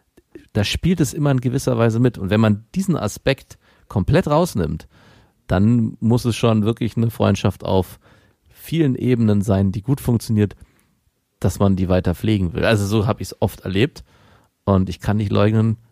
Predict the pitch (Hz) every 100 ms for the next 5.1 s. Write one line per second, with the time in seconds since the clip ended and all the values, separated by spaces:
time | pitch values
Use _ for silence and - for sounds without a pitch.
0 | _ 98 - - 104 92 87 110 - -
1 | 92 - 92 90 95 92 101 - 107 104
2 | 98 107 131 - - - _ _ 87 95
3 | - 92 82 95 117 110 - 127 113 110
4 | - 131 120 82 85 78 - 113 104 -